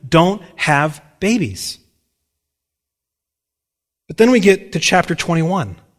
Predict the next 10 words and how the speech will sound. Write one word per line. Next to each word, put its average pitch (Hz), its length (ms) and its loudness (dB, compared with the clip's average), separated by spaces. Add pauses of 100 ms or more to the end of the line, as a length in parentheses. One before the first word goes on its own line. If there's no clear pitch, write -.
(1000)
And 156 140 0
basically 196 320 4
with 156 180 2
no 226 640 2
fanfare, 175 680 2
almost 165 280 2
no 220 180 4
introduction 190 560 2
at 147 60 4
all, 147 420 4